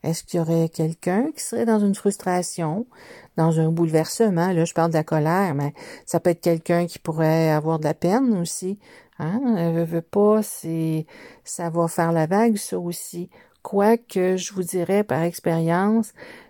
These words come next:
euh, les gens qui sont en colère, la vague est plus forte. Je vais dire ça comme ça. La vague est plus forte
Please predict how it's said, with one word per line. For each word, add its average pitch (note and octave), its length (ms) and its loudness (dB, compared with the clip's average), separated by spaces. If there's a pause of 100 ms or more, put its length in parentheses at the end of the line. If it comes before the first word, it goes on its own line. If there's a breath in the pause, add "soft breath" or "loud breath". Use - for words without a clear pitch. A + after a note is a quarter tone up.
(140)
euh, F3 320 2
les F3+ 180 0
gens G3 320 2
qui - 80 -10
sont E3+ 220 -4
en E3+ 140 0
colère, F#3 760 2 (640 loud breath)
la F3+ 200 4
vague F3 240 4
est F3 60 4
plus G#3 220 0
forte. - 560 0 (480 loud breath)
Je - 100 -4
vais E3+ 60 2
dire F3 180 -2
ça E3+ 160 -8
comme D#3+ 240 0
ça. - 160 -8 (120)
La F3+ 140 2
vague F#3 220 2
est F3+ 60 0
plus F3+ 160 -6
forte B3+ 420 0